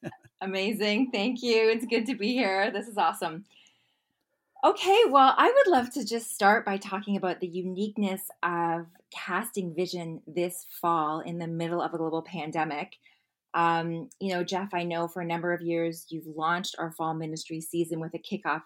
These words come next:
Speaker 2: vision talk. And I guess I'm wondering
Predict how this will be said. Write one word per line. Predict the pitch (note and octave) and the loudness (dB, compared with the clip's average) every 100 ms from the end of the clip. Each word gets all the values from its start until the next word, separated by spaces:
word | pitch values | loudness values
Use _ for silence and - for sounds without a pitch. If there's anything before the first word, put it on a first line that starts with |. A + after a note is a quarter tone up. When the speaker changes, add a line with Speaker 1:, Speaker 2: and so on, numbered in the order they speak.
| _ | _
Speaker 2:
vision | F3+ C#4+ C#4 G3 | 0 0 2 0
talk. | - A#2+ A#2+ A#3+ - - _ _ _ _ _ _ _ | -2 -2 0 -2 -4 -20 _ _ _ _ _ _ _
And | - A#3+ | 0 2
I | |
guess | A#3+ D4+ | 2 2
I'm | G4 D#4+ | 4 4
wondering | G#3 G3+ G#3 G3+ G3 F#3+ G3+ | 6 6 6 4 2 0 -4